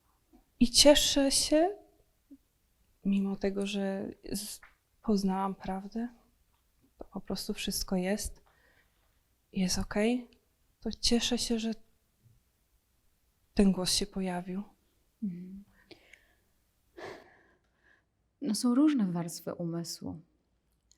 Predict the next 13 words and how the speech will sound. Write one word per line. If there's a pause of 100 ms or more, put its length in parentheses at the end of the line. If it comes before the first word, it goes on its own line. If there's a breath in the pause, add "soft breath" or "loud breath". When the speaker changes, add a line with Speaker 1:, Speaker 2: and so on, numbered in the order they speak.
(420)
Speaker 2:
Na
początku,
kiedy
w
ogóle
nie,
zupełnie
nie
mieliśmy
kontaktu
z,
z
żad-,